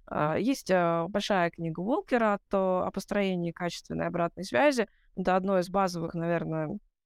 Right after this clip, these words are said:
пособий по тому, как это делать. Если вы с этим еще не сталкивались, и вы только впервые начинаете анализировать, для чего вам этот инструмент, это будет очень полезно посмотреть. Да, там достаточно большой обзор сделан, на, правда, на американском рынке, он довольно старый, но он абсолютно не устаревший,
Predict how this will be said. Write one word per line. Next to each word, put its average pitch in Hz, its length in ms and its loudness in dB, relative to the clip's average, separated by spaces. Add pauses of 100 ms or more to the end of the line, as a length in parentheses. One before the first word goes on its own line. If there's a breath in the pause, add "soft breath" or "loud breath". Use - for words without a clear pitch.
(580)
пособий 254 420 4
по 190 160 -4
тому, 180 240 0
как - 200 -2
это 170 180 -4
делать. 226 280 2
Если 175 220 -4
вы 175 80 -4
с - 80 -4
этим 165 220 -2
еще 160 180 -4
не 160 100 -2
сталкивались, 220 640 2
и - 40 -8
вы 175 80 -10
только - 200 -4
впервые 185 360 0
начинаете 196 480 0
анализировать, 180 640 0 (220)
для 175 80 -6
чего 180 200 0
вам 175 160 2
этот - 220 -6
инструмент, 233 420 0
это 196 160 -6
будет 208 220 0
очень - 180 -4
полезно 190 380 0
посмотреть. 180 640 -2 (400)
Да, 185 100 0
там 165 220 -2
достаточно 180 420 0
большой 180 380 0
обзор 254 260 0
сделан, 190 420 -2
на, 165 240 -2
правда, 175 220 -2
на 170 60 0
американском 180 520 -2
рынке, 294 320 2
он 170 120 0
довольно 180 260 2
старый, 269 320 2
но 220 120 2
он 226 120 2
абсолютно 233 400 -2
не 196 200 0
устаревший, 202 640 0